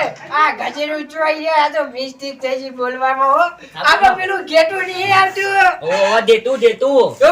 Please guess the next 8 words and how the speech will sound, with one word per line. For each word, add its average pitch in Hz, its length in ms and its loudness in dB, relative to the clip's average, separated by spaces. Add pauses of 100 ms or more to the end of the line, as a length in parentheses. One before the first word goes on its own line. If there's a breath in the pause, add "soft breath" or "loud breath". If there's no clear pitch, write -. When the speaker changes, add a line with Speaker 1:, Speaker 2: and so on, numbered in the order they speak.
Speaker 1:
આ 370 180 6
ઈના 359 320 -2
બાલ 311 340 2
કાપીને 359 500 -2
અંદર 349 340 4
ભર્યા 359 320 4
છે 415 240 0
મુએ. 427 560 2